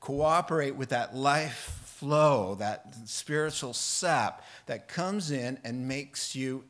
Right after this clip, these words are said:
a new creation. So here's a paraphrase of the first part here. "God's very power has been given to us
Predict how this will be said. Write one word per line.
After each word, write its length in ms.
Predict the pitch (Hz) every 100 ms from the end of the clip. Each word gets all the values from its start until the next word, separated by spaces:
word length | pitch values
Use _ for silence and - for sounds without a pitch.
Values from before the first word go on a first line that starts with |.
| _
a 160 | 113 113
new 280 | 110 107 107
creation. 680 | - 117 120 127 127 107 98
So 180 | 151
here's 280 | 139 175 196
a 40 | 190
paraphrase 800 | 139 120 120 - 104 82 98 - - - _
of 200 | 113 104
the 100 | 117
first 440 | - 104 101 - -
part 340 | 156 120 -
here. 240 | 101 87 - _ _ _ _ _ _ _ _ _ - - - - - -
"God's 400 | 139 160 190 123
very 320 | 147 147 147
power 560 | 135 - 143 123 95 98
has 200 | 110 110
been 220 | 113 101
given 340 | 120 143 160 156
to 200 | 151 101
us 440 | 80 80 - -